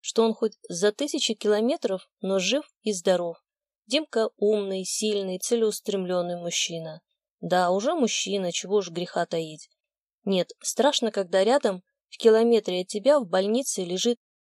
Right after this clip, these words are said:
пусть и не родной тебе по крови мальчик, который стал родным, и ты ничем не можешь ему помочь, как бы тебе того не хотелось. «С ним все будет хорошо, я обещаю тебе», погладила я по голове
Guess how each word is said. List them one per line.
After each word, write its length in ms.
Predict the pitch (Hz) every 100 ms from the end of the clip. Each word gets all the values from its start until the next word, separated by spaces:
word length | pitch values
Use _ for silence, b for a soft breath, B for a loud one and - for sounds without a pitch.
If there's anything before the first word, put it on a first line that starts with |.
| _
пусть 320 | 226 233 - -
и 80 |
не 160 | 208 220
родной 320 | 220 220 330
тебе 260 | - 220 214
по 140 | 202
крови 300 | - 202 185
мальчик, 500 | 180 185 180 - 170 _ _
который 340 | - 208 285 269
стал 340 | - 233 226 -
родным, 480 | 208 226 254 339 349 _
и 100 | 214
ты 120 | 254
ничем 420 | 254 254 - 240
не 80 | 220
можешь 380 | 202 202 185 -
ему 180 | 185 190
помочь, 420 | 202 226 294 - _ _ _ _
как 220 | - 240
бы 100 | 220
тебе 280 | 220 175 208
того 240 | 202 180 202
не 120 | 196
хотелось. 680 | 196 190 - 170 165 170 - _ _ _ _ _ _ _ _
«С 160 | -
ним 160 | 220 208
все 240 | - 240
будет 260 | 254 262 247
хорошо, 720 | - 240 247 - - 180 180 _ _ _
я 240 | 175 202
обещаю 640 | 220 220 240 - 208 196 190
тебе», 420 | - 175 180 180 _ _ _ _ -
погладила 560 | 202 196 208 196 190
я 140 | 185 175
по 120 | 190
голове 440 | 185 196 208 285